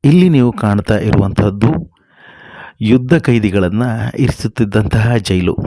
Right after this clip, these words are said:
ಈ ಒಂದು ಸೆರೆಮನೆಯಲ್ಲಿ ಕೈದಿಗಳನ್ನ ಕೂಡಿ ಹಾಕ್ತಾ ಇದ್ರು. ಹಾಗೆ ಅವರಿಗಾಗಿಯೇ ಆ ಜೈಲಿನೊಳಗಡೆನೆ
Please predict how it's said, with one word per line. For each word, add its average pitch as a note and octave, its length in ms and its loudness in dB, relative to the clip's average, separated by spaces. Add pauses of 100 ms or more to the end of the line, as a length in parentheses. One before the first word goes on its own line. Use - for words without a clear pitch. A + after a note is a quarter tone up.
(460)
ಈ C#3+ 60 6
ಒಂದು D3+ 320 4
ಸೆರೆಮನೆಯಲ್ಲಿ A#2+ 1000 0 (340)
ಕೈದಿಗಳನ್ನ A#2+ 760 2
ಕೂಡಿ B2 380 2
ಹಾಕ್ತಾ A2+ 380 0
ಇದ್ರು. G#2 420 0
ಹಾಗೆ B2 560 -2
ಅವರಿಗಾಗಿಯೇ A2 800 2 (320)
ಆ G#2 140 0
ಜೈಲಿನೊಳಗಡೆನೆ A2 1120 0